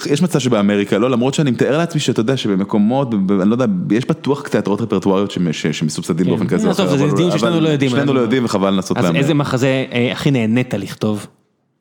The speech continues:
Speaker 1: ל-,
Speaker 2: לא מה הכי הפתיע.
Speaker 1: לתרגם.
Speaker 2: כן, נהנית לכתוב, לתרגם.
Speaker 1: אה, יש לי את החדווה הנורא גדולה במולייר.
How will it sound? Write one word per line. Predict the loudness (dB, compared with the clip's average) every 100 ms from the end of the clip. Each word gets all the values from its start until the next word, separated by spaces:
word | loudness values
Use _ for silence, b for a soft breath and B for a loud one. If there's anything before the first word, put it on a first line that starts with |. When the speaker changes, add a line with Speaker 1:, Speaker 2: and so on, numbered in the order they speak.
| -10 -4
Speaker 1:
ל-, |
Speaker 2:
לא | 0
מה | 0
הכי | 0
הפתיע. | 0 0
Speaker 1:
לתרגם. | 0 2 0 -2 -4
Speaker 2:
כן, | -4 -4 -4
נהנית | -4 -4 -2
לכתוב, | -4 -2 -2 0
לתרגם. | -2 -2 -2 -2 -4 -12 -14
Speaker 1:
אה, | -6 -4 -2 -2 -2 -2 -2 -2 -2
יש | 0 0 0
לי | 0
את | 0
החדווה | 0 0 0 0
הנורא | 0 0
גדולה | 0 2 2
במולייר. | 2 2 2 2 0